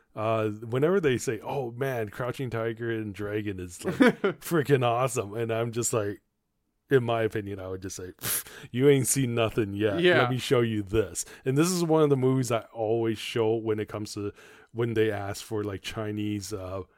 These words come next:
Speaker 1: fantasy slash martial art, uh, or the correct term is wuxia, which
Speaker 2: Yeah.
Speaker 1: is, you know,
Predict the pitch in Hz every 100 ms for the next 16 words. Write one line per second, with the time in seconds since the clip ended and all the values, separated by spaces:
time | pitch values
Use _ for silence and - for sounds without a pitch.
0 | _ _ - 98 98 110 110 107 104 -
1 | 101 98 95 - - 98 95 - 90 90
2 | 107 _ _ - 101 98 98 92 131 135
3 | 127 - - - _ _ 107 - - 127
4 | - - 117 110 90 95 117 110 - 107
5 | 90 - - _ - _ 104 160 135 104
6 | 101 92 92 - 113 104 87